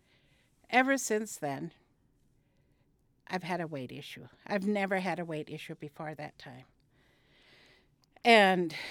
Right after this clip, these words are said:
um, not only that, but you feel small and dirty when you're, when you've been abused.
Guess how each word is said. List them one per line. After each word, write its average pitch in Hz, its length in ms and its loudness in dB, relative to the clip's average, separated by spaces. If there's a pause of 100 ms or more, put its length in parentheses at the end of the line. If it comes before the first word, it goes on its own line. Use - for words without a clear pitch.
(160)
um, 170 520 0 (1300)
not 220 240 4
only 233 280 4
that, 190 480 2
but 190 200 0
you 202 180 -2
feel 220 520 0
small 160 1040 -8
and 156 240 -6 (200)
dirty 160 680 -10
when 175 200 0
you're, 143 420 -2 (240)
when 180 260 -4
you've 175 160 -2
been 170 140 -6
abused. 170 640 -6